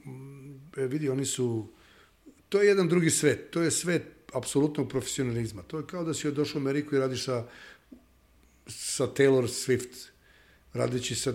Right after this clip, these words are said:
Speaker 2: u tom trenutku sa Anom Nikolić ili sa Cecom. Cecom ne, nju sam drugačije koncipirao, ali ovi svi ostali ljudi ili,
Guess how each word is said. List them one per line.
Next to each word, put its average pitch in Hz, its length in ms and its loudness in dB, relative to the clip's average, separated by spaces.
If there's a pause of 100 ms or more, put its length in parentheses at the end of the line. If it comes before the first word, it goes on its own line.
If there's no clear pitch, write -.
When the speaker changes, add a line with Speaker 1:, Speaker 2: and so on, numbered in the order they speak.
Speaker 2:
u 147 100 -2
tom 139 200 4
trenutku 127 320 0
sa 135 140 0
Anom 127 180 2
Nikolić 143 520 2
ili 127 160 2
sa 123 140 -4
Cecom. 135 720 2 (640)
Cecom 160 340 4
ne, 123 200 2
nju 113 140 -4
sam 117 360 -4
drugačije 113 420 -4
koncipirao, - 520 -10
ali 117 320 -2 (300)
ovi 170 180 4
svi 202 200 2
ostali 185 360 4
ljudi 160 300 6
ili, 127 340 4